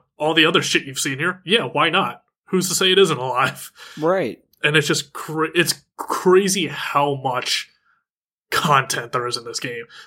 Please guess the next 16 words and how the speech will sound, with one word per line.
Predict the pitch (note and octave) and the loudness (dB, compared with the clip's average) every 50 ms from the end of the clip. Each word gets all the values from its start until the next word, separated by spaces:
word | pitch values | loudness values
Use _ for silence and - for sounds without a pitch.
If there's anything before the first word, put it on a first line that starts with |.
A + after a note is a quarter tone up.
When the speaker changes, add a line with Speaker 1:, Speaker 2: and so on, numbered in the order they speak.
| _ | _
Speaker 1:
Like, | - C#3 C#3 | -10 -6 -4
if | C3+ C3+ D3+ | -2 0 2
you | F#3 G3 G#3 | 4 4 4
wanna | F#3 F#3 F3 D#3+ C#3+ | 4 4 4 4 4
go | C#3 E3 D#3+ D3+ | 4 4 4 4
through | C#3+ D#3 D#3 D3+ C#3+ | 2 2 2 2 2
and | C3+ C3+ | 0 0
read | C3+ C3+ C3 - - _ - | -2 -4 -4 -4 -8 _ 2
every | D#3 D3+ D3+ C#3 C#3+ C#3+ C#3 C#3 C3+ | 4 4 4 4 2 0 -2 -2 -4
index | C#3 C#3+ C#3 C#3 D3 C#3 C3+ - D3+ | -6 -6 -2 0 0 0 0 0 -2
entry, | D3+ D3 C#3+ - - D#3+ D#3+ E3 E3+ E3+ E3 - - - _ _ _ - | -2 -4 -4 -4 -4 -2 0 0 -2 -2 -6 -12 -20 -20 _ _ _ -10
uh, | B2+ C3 - _ _ _ - | -10 -10 -12 _ _ _ -2
every | E3 E3 D#3 D#3+ D#3 | -2 0 2 0 0
little | D#3 D#3+ E3+ E3 E3 D3+ C#3+ D3 | 2 2 2 4 2 2 2 2
mundane | D3+ E3 D#3+ D#3 D#3 E3+ D#3+ D#3 D3+ - | 2 2 2 2 0 -2 -2 -4 -4 -8
thing, | - E3+ F3+ F#3+ F#3 F#3 | -6 -4 -4 -4 -6 -8